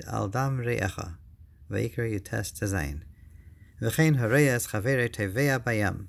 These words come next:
או ליסטים באים עליו, או חיה רעה באה עליו, ויכול להצילו הוא בעצמו, או שיזכר אחרים להצילו, ולא הציל. או ששמע גויים, או מוסרים מחשבים עליו רעה, או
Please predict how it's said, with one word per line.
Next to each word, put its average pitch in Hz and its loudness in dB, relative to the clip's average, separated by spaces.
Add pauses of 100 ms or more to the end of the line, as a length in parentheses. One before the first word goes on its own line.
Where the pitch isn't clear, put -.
(440)
או 139 4 (120)
ליסטים 139 2
באים 123 0
עליו, 85 -4 (680)
או 135 6
חיה 143 4
רעה 135 2
באה 123 2
עליו, 123 0
ויכול 120 0
להצילו 120 0 (160)
הוא 127 0
בעצמו, 104 -2 (800)
או 123 4
שיזכר 131 0
אחרים 127 2
להצילו, 117 0 (680)
ולא 143 4
הציל. 117 0 (840)
או 139 6
ששמע 127 0
גויים, 127 0 (200)
או 123 0
מוסרים 120 -2
מחשבים 110 -2
עליו 104 0 (180)
רעה, 110 0 (520)
או 117 4